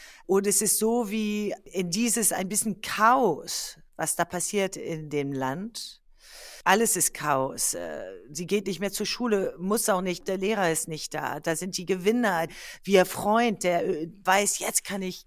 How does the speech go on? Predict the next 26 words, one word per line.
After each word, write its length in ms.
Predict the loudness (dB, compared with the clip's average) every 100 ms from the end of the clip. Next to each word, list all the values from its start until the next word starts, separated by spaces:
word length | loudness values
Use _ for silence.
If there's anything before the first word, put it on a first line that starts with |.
| -8
Künstler 460 | -4 -2 0 0 2
werden. 340 | 0 0 -2
Es 180 | -4 -4
gibt 220 | -6 -6
die 80 | -4
Verlierer, 600 | 0 0 2 0 2 2
die 300 | 0 -4 -6
ihre 340 | -2 2 2 6
Arbeit 440 | 6 6 2 0
in 100 | -4
eine 360 | -2 -2 0 -2
Sekunde 460 | -4 -4 -4 -2 -2
verloren 460 | -2 -2 -2 -2
haben 380 | 0 2 2 -4 -10 -16 -6
und 260 | 0 0 -2
überhaupt 520 | -2 0 0 -2 -4
nicht 180 | -8 -6
aufgefangen 600 | -6 -8 -12 -10 -10 -12
werden. 420 | -10 -12 -12 -18 -18 -18 -16 -16 -12
Und 200 | 0 0
in 420 | 2 2 2 -2 -4
dieser 1160 | 0 2 2 0 2 2 2 0 -2 -4 -6 -4
Stimmung 840 | -2 0 0 2 2 0 -2 -8 -10 _ _ _
kommen 260 | -2 0 0
diese 220 | 0 -2
beiden 920 | 2 4 4 2 -2 -6 -4 -6 -10